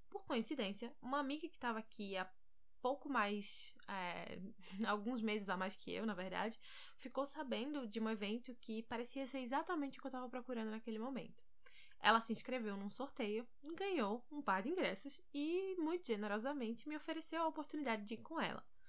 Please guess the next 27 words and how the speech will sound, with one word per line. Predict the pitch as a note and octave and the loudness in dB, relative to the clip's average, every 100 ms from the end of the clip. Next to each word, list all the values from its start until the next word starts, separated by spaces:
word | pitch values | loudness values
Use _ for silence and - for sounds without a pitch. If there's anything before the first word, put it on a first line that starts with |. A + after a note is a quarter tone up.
| - - - - - | -14 -14 -14 -14 -2
O | - | 2
evento | C4+ C4+ C#4+ C4+ | 4 4 2 2
era | C4 | 2
o | |
Planner | C4+ C4 B3+ C4 | 2 0 0 -2
Summit, | C4 A3+ - - - | 0 0 0 -6 -8
organizado | A3 A#3 A3 A3+ G#3 G#3 A3 | 0 4 6 4 4 2 0
pelo | A#3 A3 | -2 -2
pessoal | A3 - G3+ | -2 -2 0
da | |
Media | G#3 G#3 G3+ | 2 2 2
Education | G3 G#3 F3+ F3+ B3 D#4+ - - | 0 -4 -6 -4 -6 -8 -12 -12
e | - A#3+ | -4 -2
voltado | C4 C#4+ C#4 B3+ | 2 0 0 -2
pra | B3+ A#3 | -2 -4
planejadores | B3 A#3 A#3 G#3+ G#3+ A3 | 0 2 2 0 2 0
de | A3 | 0
comunicação. | A3+ A3+ A3+ C#4+ - - E3+ E3+ - - - - | -2 -2 0 -2 0 -4 -6 -8 -12 -12 -12 -6
E | B3 | -4
naquele | B3+ D4 C4 | 0 4 6
ano, | G#3+ C#4 A#3 F#3+ - | 6 4 4 0 -2
o | A3 | 0
tema | A#3 - A#3 B3+ A#3+ | 0 0 -2 0 0
era | A#3 A#3 A3+ A3+ - | 0 0 -2 -4 -6
Planejando | C4+ D4+ D4+ B3+ B3+ | 2 4 4 0 -2
com | - C#4+ B3+ | -4 -8 -4
Todos | A#3+ A#3 A3+ A#3 - | 0 0 -2 -6 -8